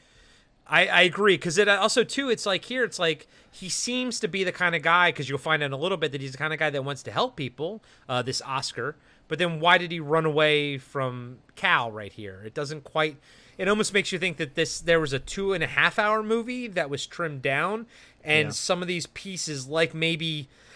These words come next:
Speaker 1: maybe Chris somehow being clairvoyant and talking to his mom was a part of that, you know what I mean? And they just sort of cut it. Kinda like how there was the, um,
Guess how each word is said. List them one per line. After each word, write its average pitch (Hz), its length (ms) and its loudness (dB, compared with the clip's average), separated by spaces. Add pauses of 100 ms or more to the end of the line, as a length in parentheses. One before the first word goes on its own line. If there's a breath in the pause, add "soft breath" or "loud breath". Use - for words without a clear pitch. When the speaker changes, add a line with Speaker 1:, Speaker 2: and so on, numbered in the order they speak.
(240 loud breath)
Speaker 1:
maybe 220 640 2
Chris - 640 -4
somehow 180 640 0
being 165 320 -6
clairvoyant 165 800 0
and 143 100 -8
talking 147 360 -4
to 160 120 -10
his 135 140 -6
mom 156 480 0
was 147 180 -2
a 147 40 -2
part 160 340 0
of 143 140 -6
that, 156 400 0
you 170 120 -6
know 180 80 -2
what 180 100 -2
I 175 40 -6
mean? 175 280 -6
And 147 100 -4
they 143 80 0
just 127 180 -8
sort 147 180 -4
of - 80 -14
cut 151 240 -2
it. 151 80 -4 (240 loud breath)
Kinda 285 240 2
like 262 200 -2
how 220 240 4
there 202 180 2
was 202 220 -4
the, 190 240 -4
um, 147 340 -4